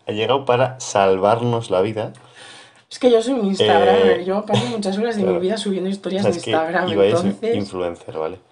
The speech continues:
Speaker 1: Entonces, si os pasa esto, lo que tenéis que hacer es ir a vuestra historia, subir una historia, da igual a Mejores Amigos o a la normal,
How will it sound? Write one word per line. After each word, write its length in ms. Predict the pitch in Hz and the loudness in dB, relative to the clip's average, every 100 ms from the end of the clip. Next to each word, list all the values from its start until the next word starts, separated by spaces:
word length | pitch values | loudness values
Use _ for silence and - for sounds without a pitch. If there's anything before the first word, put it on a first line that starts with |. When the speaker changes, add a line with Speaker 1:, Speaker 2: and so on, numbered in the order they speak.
| _ _ _ _ | _ _ _ _
Speaker 1:
Entonces, 680 | 107 104 110 113 90 85 - _ _ - | -4 0 0 0 -2 -6 -10 _ _ -14
si 260 | - 117 | -4 -2
os 100 | 113 | 0
pasa 300 | - 123 135 | 0 2 4
esto, 480 | 139 - - 120 - _ | 2 0 -2 -4 -4 _
lo 120 | 107 | -2
que 80 | 107 | 0
tenéis 240 | 101 104 101 | 0 0 0
que 60 | |
hacer 200 | 123 113 | 0 0
es 240 | 90 - - _ _ _ _ | 0 -4 -16 _ _ _ _
ir 160 | - 143 | 0 2
a 60 | 143 | 4
vuestra 320 | 123 - 101 | 0 -2 -4
historia, 540 | 101 92 85 82 80 - - _ _ | -4 -6 -4 -6 -8 -16 -20 _ _
subir 420 | - - 107 120 | -14 -6 -2 -2
una 160 | 107 107 | -2 -4
historia, 460 | 104 - 120 160 - | -4 0 0 0 -8
da 120 | 98 95 | -2 0
igual 240 | 95 98 | 2 2
a 80 | 92 | 2
Mejores 320 | 92 92 92 | -2 -4 -6
Amigos 400 | 90 92 87 87 | -6 -6 -6 -4
o 100 | 87 | -2
a 60 | 87 | -2
la 100 | 87 | -4
normal, 460 | 85 92 131 202 | -4 -4 -4 -4